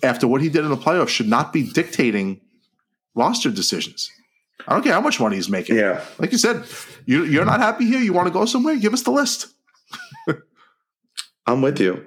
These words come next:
Speaker 1: Give us the list.
Speaker 2: Again, the prob-, the problem is, is the second you trade him, you're looking for someone to replace him.
Speaker 1: No, yeah, Lafreniere.
Speaker 2: That's, that's the, that's the
Speaker 1: Lafreniere
Speaker 2: biggest issue.
Speaker 1: becomes a second line
Speaker 2: Lafreniere
Speaker 1: player.
Speaker 2: is not putting up ninety points next season.
Speaker 1: Not next season, but I'm not worried about that then.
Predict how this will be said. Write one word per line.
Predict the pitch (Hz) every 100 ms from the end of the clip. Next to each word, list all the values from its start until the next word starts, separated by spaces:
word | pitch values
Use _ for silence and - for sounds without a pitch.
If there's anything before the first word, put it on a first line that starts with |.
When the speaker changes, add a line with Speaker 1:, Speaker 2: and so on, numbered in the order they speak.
| _
Speaker 1:
Give | 170 233
us | -
the | 233
list. | 135 110
Speaker 2:
Again, | 120 135 110
the | 107
prob-, | - 110 113
the | 107
problem | - - - 104 113 120 107
is, | 113 95
is | 90
the | 85
second | 82 107 98 98
you | 98
trade | 78 95 98 101
him, | 113 117 - _ _ _ _ _
you're | 104
looking | 95 95 95
for | 85
someone | 82 90 87
to | 82
replace | 82 90 78 -
him. | 73 58 -
Speaker 1:
No, | - 101 -
yeah, | 165
Lafreniere. | 156 131 110 117 160
Speaker 2:
That's, | 117 117 -
that's |
the, | 113 - _ -
that's | 113 107
the | 123
Speaker 1:
Lafreniere | 135 -
Speaker 2:
biggest | 139 143
issue. | 143
Speaker 1:
becomes | 135 143 127
a | 123
second | - 135 139
line | 127
Speaker 2:
Lafreniere | 147
Speaker 1:
player. | 135 135
Speaker 2:
is | 127 107
not | 120 117 123 -
putting | 131 117 110
up | 113 113
ninety | 107 101 95
points | - 98 90 -
next | 85 -
season. | 85 78 67 - _
Speaker 1:
Not | 127 -
next | 139 123
season, | - 98 107 131
but | 127
I'm | 131
not | 135
worried | 139 165 151
about | 120 101
that | 95 87
then. | - 82